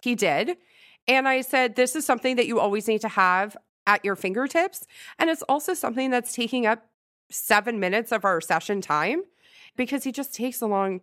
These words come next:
time to do a lot of things." And so I was done wasting time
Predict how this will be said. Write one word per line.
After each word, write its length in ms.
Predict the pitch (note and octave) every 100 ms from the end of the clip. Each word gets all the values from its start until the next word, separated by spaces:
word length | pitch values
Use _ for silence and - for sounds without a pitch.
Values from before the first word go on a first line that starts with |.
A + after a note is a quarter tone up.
| -
time 340 | - F#3+ F3+
to 140 | - D#3+
do 340 | E3 F#3 A3 -
a 80 | B3
lot 160 | C4+
of 80 | D4
things." 400 | E4+ G4 A4 - - - - - -
And 260 | A#3+ A#3+
so 460 | A#3 C4 A#3 A3 - _
I 160 | - A#3+
was 240 | A3+ A3
done 260 | - G3 F#3
wasting 460 | E3 F3 - F3+ F3
time 380 | E3 E3+ A#3